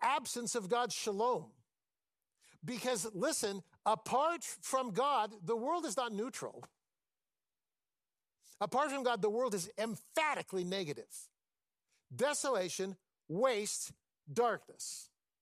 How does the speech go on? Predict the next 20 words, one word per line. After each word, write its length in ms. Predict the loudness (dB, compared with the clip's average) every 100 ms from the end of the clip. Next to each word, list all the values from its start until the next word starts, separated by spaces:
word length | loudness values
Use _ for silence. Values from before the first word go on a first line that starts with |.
| _ _ _ _ _ _ -4
which 200 | -2 2
then 180 | 2 2
becomes 420 | 0 0 0 0
the 100 | -2
source 240 | 0 2
of 100 | 4
all 220 | 4 4 2
fear. 460 | 0 0 0 -2 -6 _ _ _
Have 160 | -4 -2
you 80 | -2
seen 260 | -4 -4
fear 380 | -4 -2 0 -2 -6 _ _ _ _ _ _ _ _ _ _ _ _ _ _ _ _ _ _
this 240 | -4 -2 -2
week? 400 | -4 -4 -8 -20 _
<laughs> 100 | -6 -6 _ _ _ _ _ _ _ _ _ _ _ _ _ _ _ _ _ _ -8 -4
The 100 | 0
source 240 | 0 2
of 100 | 2
all 140 | 2 2
greed, 420 | 0 -2 -4